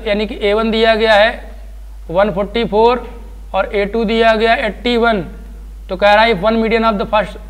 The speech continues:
ये median दिया गया, एम वन क्या दिया गया है, सिक्सटीन, और एम टू क्या दिया गया है, पूछ रहा है, इनको divide कर दीजिए आप सीधे सीधे,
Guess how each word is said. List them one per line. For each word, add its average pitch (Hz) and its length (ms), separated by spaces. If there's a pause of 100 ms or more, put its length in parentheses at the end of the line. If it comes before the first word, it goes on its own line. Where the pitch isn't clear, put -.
(160)
ये 202 120
median 208 380
दिया 220 220
गया, 220 260
एम 214 160
वन 226 140
क्या 226 160
दिया 240 240
गया 220 160
है, 156 140 (380)
सिक्सटीन, 220 560 (540)
और 196 120
एम 202 260
टू 233 180
क्या 240 160
दिया 240 280
गया 220 180
है, 160 120 (340)
पूछ 208 240
रहा 214 200
है, 170 200 (600)
इनको 185 240
divide 220 360
कर 226 120
दीजिए 208 300
आप 170 260
सीधे 185 220
सीधे, 156 280